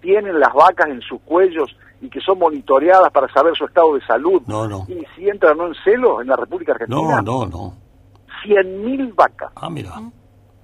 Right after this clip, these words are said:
Speaker 1: Cien mil vacas tienen un sistema de monitoreo en la República Argentina,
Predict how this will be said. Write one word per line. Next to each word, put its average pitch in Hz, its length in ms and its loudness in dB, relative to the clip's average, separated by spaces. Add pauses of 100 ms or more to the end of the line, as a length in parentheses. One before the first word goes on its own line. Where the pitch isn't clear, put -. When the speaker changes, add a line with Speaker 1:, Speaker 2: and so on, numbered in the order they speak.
(220)
Speaker 1:
Cien 170 400 -2
mil 254 240 -6
vacas 196 480 2
tienen 208 420 -4 (440)
un 196 160 -4
sistema 202 420 -4
de 156 120 0
monitoreo 143 840 0 (220)
en 135 100 -6
la 139 80 4
República 156 460 -2
Argentina, 170 600 -4